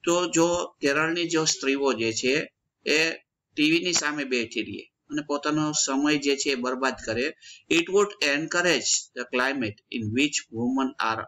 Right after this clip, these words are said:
afraid to go out after dark. તે શું કરે છે? Encourage, પ્રોત્સાહિત કરે છે the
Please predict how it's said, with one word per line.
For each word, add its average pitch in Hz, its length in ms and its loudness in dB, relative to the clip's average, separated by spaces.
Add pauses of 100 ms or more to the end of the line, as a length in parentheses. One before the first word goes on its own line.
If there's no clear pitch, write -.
afraid 139 380 0 (500)
to 113 220 -4
go 131 140 4
out 113 360 -2 (1080)
after 113 300 -6
dark. 104 280 -12 (240)
તે 156 140 2
શું 190 180 0
કરે 160 240 0
છે? - 120 -6
Encourage, 143 500 0 (100)
પ્રોત્સાહિત 139 520 0
કરે 117 220 -4
છે 147 120 -6
the 139 160 -2